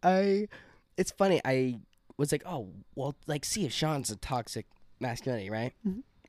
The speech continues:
Speaker 1: I was like, "This will be funny."
Speaker 2: Yeah.
Speaker 1: 'Cause it'll be like, "No, obviously,
Speaker 2: Yeah.
Speaker 1: all of 'em," but that would be a funny thing. This is not how I, I expected this to go at all, but I think this is awesome.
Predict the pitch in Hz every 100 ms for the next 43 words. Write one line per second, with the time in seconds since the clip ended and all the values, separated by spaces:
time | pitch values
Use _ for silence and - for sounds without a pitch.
0 | _ 127 135 143 170 190 - - - 104
1 | 135 - 208 196 254 139 127 123 120 104
2 | 110 110 104 110 117 110 107 254 240 107
3 | 104 104 104 107 117 120 147 190 180 135
4 | 107 107 113 117 - - - _ _ _
5 | - - 208 370 220 170 175 165 175 156
6 | - 143 143 135 135 135 127 123 - -
7 | 127 123 110 113 - 117 110 104 113 101
8 | - - - 110 143 214 233 120 110 135
9 | - - -